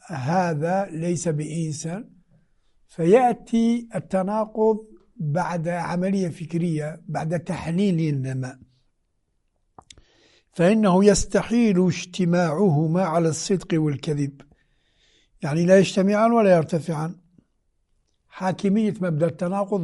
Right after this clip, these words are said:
مطلقاً، لا لذاتيهما، بل للملازمة الثابتة من الطرفين بين الإنسان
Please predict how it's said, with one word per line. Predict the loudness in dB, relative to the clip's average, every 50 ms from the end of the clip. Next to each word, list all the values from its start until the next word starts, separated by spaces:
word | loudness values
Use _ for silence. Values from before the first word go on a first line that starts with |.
| 0
مطلقاً، | -2 -2 -2 -2 -2 -4 -6 -6 -6 -4 -4 -4 -4 -6 -10 -14 -14 -18 _ _ _ _ _ -20 _ _ _ _ _ _ _ _ _ _ _ _ _ _ _ _ _ _ _ _ _ _ _ _ _ _ _ _ _ _ 0
لا | 6 8 10 10
لذاتيهما، | 10 8 6 6 8 6 6 6 6 4 4 6 6 6 6 4 4 2 0 -2 -8 -16 _ _ _ -6
بل | -4 0 2 4 4 4
للملازمة | 4 4 2 2 4 4 4 4 4 4 4 4 4 4 2 4 6 8 8 8 8 8 4 4 2 2 4 4 4 2 0 -2 -6 -16 -20 _ _ _ _ _ _ _ -20
الثابتة | -20 -20 -20 -20 -10 0 6 8 10 10 10 8 6 4 4 2 2 2 2 2 0 0 0 -6 -12 -20 _ _ _ _ _ _ _ _ _ _ _ _ _ _ _ _ -6
من | -2 2 2 4 6
الطرفين | 4 4 2 2 4 4 6 6 4 2 2 0 2 2 2 2 0 -2 -6 -12 -18 _ _ -4
بين | -2 2 4 4 6 6 4
الإنسان | 2 2 2 2 2 2 2 2 0 -2 -2 0 -2 -4 -6 -14